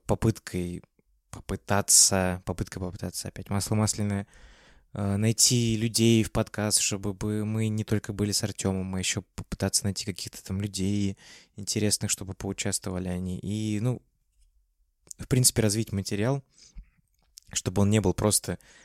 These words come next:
общением про кино, сериалы и какие-то там, не знаю, наши узколобые и там далее, и так далее с Артёмом мысли, а чтобы это было что-то интересное, э, и с разных сторон, и с разных точки зрения. Вот, это, в принципе, всё, что я хотел сказать.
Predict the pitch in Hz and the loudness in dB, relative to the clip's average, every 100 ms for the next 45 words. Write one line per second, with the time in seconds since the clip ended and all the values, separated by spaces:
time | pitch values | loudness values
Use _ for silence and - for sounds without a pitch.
0 | _ - - 110 98 90 90 - 107 98 | _ -2 2 4 4 2 -2 0 2 2
1 | - 101 95 87 85 - _ _ _ _ | 0 0 2 2 -2 -6 _ _ _ _
2 | _ 95 95 90 85 - - 92 - 85 | _ -4 -2 -4 -4 -6 -4 -4 -2 -4
3 | 87 90 92 92 90 95 - 90 87 87 | -2 -4 -2 0 2 2 2 0 -2 -4
4 | - 107 - 110 104 107 95 98 92 92 | -6 -4 0 4 6 6 6 6 6 4
5 | - 95 98 95 92 92 104 98 95 104 | 2 0 0 0 -2 -2 -2 0 0 0
6 | - 101 120 156 104 95 101 98 101 95 | 0 -2 0 0 -2 -4 -6 -6 -4 -4
7 | 95 - - 95 107 151 - 110 104 - | -6 -6 -6 -4 0 0 2 2 0 -8
8 | - - _ - 98 95 - 120 123 113 | -20 -20 _ -8 -2 -2 2 4 4 6
9 | - 113 104 107 - 104 127 117 - 107 | 6 8 6 6 4 4 2 0 -2 -2
10 | 101 - - - 95 95 87 85 - - | -4 -4 -4 -2 0 2 2 0 -4 -12
11 | - - - - - 92 87 - 98 - | -18 -14 -14 -12 -6 0 0 0 -2 0
12 | 95 92 104 95 - 107 - - - - | 0 2 0 0 -4 -2 -2 -4 -8 -8
13 | 110 - | -8 -10